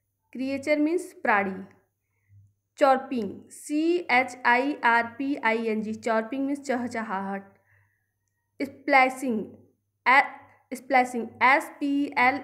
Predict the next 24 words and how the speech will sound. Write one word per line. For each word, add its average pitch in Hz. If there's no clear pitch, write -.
ए 254
एस 262
एच 240
आई 220
एन 208
जी, 214
स्प्लैशिंग 240
मीन्स 285
छपछपाते 240
हुए 247
चलना। 190
चार्मिंग, 277
सी -
एच 254
ए 262
आर 233
एम 262
आई 226
एन 214
जी, 214
चार्मिंग 233
मीन्स 262
आकर्षक। 214
स्ट्राइप्स, -